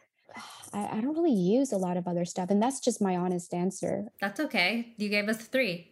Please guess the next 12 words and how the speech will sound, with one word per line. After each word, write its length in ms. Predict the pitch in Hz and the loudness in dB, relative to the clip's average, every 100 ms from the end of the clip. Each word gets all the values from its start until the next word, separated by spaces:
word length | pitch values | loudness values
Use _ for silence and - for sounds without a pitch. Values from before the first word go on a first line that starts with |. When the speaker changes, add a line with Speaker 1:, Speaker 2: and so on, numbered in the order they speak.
| _ | _
Speaker 2:
M, 400 | 175 175 196 214 - _ _ - | -4 -2 -4 -6 -14 _ _ -8
Amore 300 | 196 175 175 | -4 -2 -2
Pacific, 640 | 180 - 160 180 185 - | -4 -8 -6 -8 -10 -12
and 200 | 202 190 | -8 -6
Etude. 400 | 202 208 285 170 - _ _ _ _ _ | -8 -4 -4 -4 -10 _ _ _ _ _
Speaker 1:
Yeah, 420 | 185 180 175 170 180 196 - | 2 4 4 2 0 -2 -4
I 80 | 190 | -2
do 180 | 185 202 | 2 4
love 160 | 202 185 | 4 4
Asian 380 | 185 180 180 | 2 4 0
stuff, 320 | 175 170 165 - | 0 -2 -2 -2
though. 340 | 160 165 | -2 0